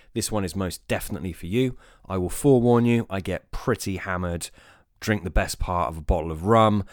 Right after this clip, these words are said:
and go off on a few waffling tangents. So apologies about that in advance. Hopefully it makes for reasonable listening. I know some of you like it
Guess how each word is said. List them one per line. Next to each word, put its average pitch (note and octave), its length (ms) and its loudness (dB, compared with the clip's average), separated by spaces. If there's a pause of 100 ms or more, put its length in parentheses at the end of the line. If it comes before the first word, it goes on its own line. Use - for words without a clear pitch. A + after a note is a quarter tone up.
(220)
and F#2 460 0
go F#2+ 200 2
off - 160 -2
on F2 120 -2
a E2 60 -6
few E2+ 260 -6
waffling D#2+ 500 -6
tangents. D#2 540 -8
So D2+ 160 -6
apologies E2+ 640 0
about D#2+ 280 -6
that D#2+ 180 -4
in D#2+ 80 -8
advance. G#2+ 680 -4 (460)
Hopefully F2 840 -2 (240)
it D#2 180 -12
makes E2 260 -8
for E2+ 140 -8
reasonable E2 480 -6
listening. E2 480 -6
I E2 80 -8
know D#2+ 180 -6
some D#2+ 220 -6
of D#2 120 -8
you D#2 140 -8
like D#2 340 -8
it D#2 140 -10